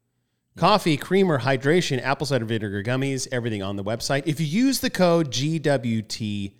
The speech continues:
Speaker 2: P twenty, you'll get twenty percent off everything on the website. And here's the great thing.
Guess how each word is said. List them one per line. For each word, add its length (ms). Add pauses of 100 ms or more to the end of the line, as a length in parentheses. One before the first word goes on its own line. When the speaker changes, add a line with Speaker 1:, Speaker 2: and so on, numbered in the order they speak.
(300)
Speaker 2:
P 480 (120)
twenty, 760 (440)
you'll 120
get 140
twenty 200
percent 320
off 200
everything 380
on 180
the 100
website. 500
And 120
here's 300
the 80
great 240
thing. 320